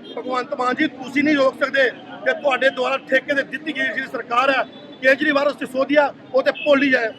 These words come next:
ਉਹ ਤੇ ਇੱਕ ਹਾਰਿਆ ਹੋਇਆ ਇੱਕ ਨਾਕਾਮ ਆਦਮੀ ਹੈ। ਮੈਂ ਇੱਕ ਵਾਰ ਫਿਰ ਤੋਂ ਆਪਣੇ ਕਾਰਜਕਰਤਾ ਦਾ ਵੀ ਧੰਨਵਾਦ ਕਰਦਾ।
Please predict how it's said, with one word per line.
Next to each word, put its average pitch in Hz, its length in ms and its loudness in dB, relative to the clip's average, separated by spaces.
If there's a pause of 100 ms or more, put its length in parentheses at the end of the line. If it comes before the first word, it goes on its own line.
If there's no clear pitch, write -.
(200)
ਉਹ 277 80 8
ਤੇ 311 100 2
ਇੱਕ 285 100 0
ਹਾਰਿਆ 247 520 4
ਹੋਇਆ 269 120 2
ਇੱਕ 262 100 -2
ਨਾਕਾਮ 262 380 -2
ਆਦਮੀ 254 340 -2
ਹੈ। 185 140 -6 (460)
ਮੈਂ 247 160 0
ਇੱਕ 254 220 -2
ਵਾਰ 262 200 0
ਫਿਰ 277 240 4
ਤੋਂ 269 260 -2 (300)
ਆਪਣੇ 277 280 2
ਕਾਰਜਕਰਤਾ 277 540 0
ਦਾ 285 100 2
ਵੀ 285 100 -2
ਧੰਨਵਾਦ 269 460 0
ਕਰਦਾ। 254 240 0